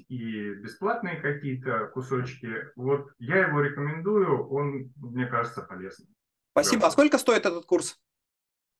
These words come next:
Speaker 1: Там три пятьсот девяносто, там какая-то такая цена. Но
Speaker 2: Это
Speaker 1: так
Speaker 2: до скидки или уже после скидки?
Speaker 1: Это до скидки.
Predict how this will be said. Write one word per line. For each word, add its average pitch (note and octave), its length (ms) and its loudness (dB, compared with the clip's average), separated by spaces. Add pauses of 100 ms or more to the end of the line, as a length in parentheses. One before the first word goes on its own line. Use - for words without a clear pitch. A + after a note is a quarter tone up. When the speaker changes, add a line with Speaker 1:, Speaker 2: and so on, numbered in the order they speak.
(960)
Speaker 1:
Там C3 220 2
три F#3 180 2
пятьсот D3+ 400 -6
девяносто, C#3+ 640 0
там A2 240 -6
какая-то - 300 -8
такая G#2 300 -6
цена. - 460 -10 (220)
Но D3 160 -2
Speaker 2:
Это D#3+ 200 8
Speaker 1:
так E3 360 4
Speaker 2:
до A#3+ 140 6
скидки - 340 2
или D3+ 120 10
уже D#3 140 2
после C3+ 280 0
скидки? - 380 -12 (880)
Speaker 1:
Это C#3+ 200 4
до E3 220 6
скидки. - 420 -6